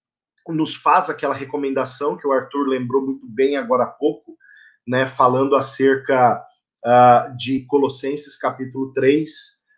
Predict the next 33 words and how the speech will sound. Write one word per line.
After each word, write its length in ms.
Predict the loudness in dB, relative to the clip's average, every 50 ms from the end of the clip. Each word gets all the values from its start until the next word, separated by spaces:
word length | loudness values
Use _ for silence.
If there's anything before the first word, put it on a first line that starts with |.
| _ _
né, 140 | -2 0 2
a 60 | 2
recomendação 1120 | 2 0 -2 0 2 2 2 2 2 4 2 2 0 -2 -2 0 2 4 4 4 4 2 0 2
aos 220 | 2 2 2 2 0
colossenses: 840 | 2 2 2 2 2 -2 -4 -2 0 0 0 -2 -6 -14 -14 -8
"Pensai 720 | -8 -6 -6 -6 -8 -6 0 4 6 6 8 6 6 4 2
nas 220 | 0 -2 -4 -4 -6
coisas 560 | -6 -2 0 4 4 2 2 0 -12 -14 -16
que 80 | -18
são 300 | -20 -16 -12 -10 -10 -10
de 120 | -10 -10 -12
cima 520 | -14 -16 -18 -12 -6 -4 -4 -2 0 0
e 40 | 0
não 200 | 2 4 4 4
nas 180 | 4 0 -2 -4
que 80 | -12
são 220 | -8 -4 -2 -2 0
da 120 | 0 -2
terra, 540 | -2 0 2 4 6 6 4 4 2 -4 -4 -8 -18 -18 -20 -20 -20 _ _
buscai 840 | -8 -4 -4 -4 -4 -6 -4 2 4 6 6 8 8 6 6 6
as 160 | 6 4 4
coisas 520 | -2 -2 0 2 2 2 2 0 -2 -10 -12
que 80 | -14
são 260 | -10 -2 -2 -2 -2 -2
de 100 | -6 -12
cima 480 | -14 -16 -14 -8 -6 -4 0 0 0
e 60 | 0
não 180 | 2 2 2 2
as 120 | 0 0
que 100 | -4 -12
são 220 | -12 -6 -6 -4 -2
da 100 | -2 -4
terra." 500 | -2 0 2 4 4 4 2 -2 -8